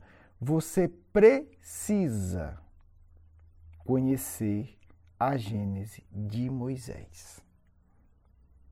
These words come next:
Olha que interessante. E você também precisa entender o Novo Testamento, porque lá Jesus vai dizer, "Eu trabalho e até hoje meu pai trabalha."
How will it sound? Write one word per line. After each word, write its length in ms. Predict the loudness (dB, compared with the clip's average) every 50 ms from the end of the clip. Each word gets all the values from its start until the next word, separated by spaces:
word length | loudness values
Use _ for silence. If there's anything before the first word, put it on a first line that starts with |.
| -20 -20 -20 -20 -20 -10 -4
Olha 200 | -2 0 0 0
que 100 | -2 -2
interessante. 840 | -4 -2 -4 -4 -6 -6 -8 -10 -14 -16 -16 -18 -20 -20 -20 -20 -20 -20 -20 -20 -20 -20 -20 -20 -20 -20 _ -20 -20 -20 -20 -20 -20 -20 _ _ -20 -20 -20 -20 _ _ _ _ _ _ -20 -20 -20 -20 -14 -4 0
E 140 | 2 2 4
você 400 | 4 2 0 -2 -2 -4 -4 -2
também 400 | -2 0 0 0 0 -2 -2 -2
precisa 680 | 0 0 0 0 0 -2 -2 0 0 0 0 -2 -4
entender 420 | -4 -4 -4 -2 -2 -2 0 -2 -2
o 140 | -2 -4 -6 -10 -12 -6
Novo 400 | -2 0 0 0 0 -2 -4 -6
Testamento, 720 | -8 -8 -8 -8 -6 -6 -4 -4 -2 -2 -4 -4 -6 -8 -8
porque 260 | -8 -6 -2 0 0
lá 220 | 2 2 2 0
Jesus 360 | -2 -2 -4 -4 -2 -4 -2 -2
vai 160 | -2 -2 -2
dizer, 360 | -2 -4 -4 -4 -4 -4 -6 -8 -14 -20 -20 -20 -12 -2 2
"Eu 200 | 4 4 4 4
trabalho 680 | 2 2 2 2 4 4 6 6 6 4 2 0 -2 -2
e 80 | -2
até 240 | -2 0 2 4 6
hoje 260 | 6 6 6 4 2
meu 160 | 0 0 0
pai 220 | 0 0 -2 -2 -2
trabalha." 600 | -2 -2 0 0 0 0 -2 -4 -6 -10 -12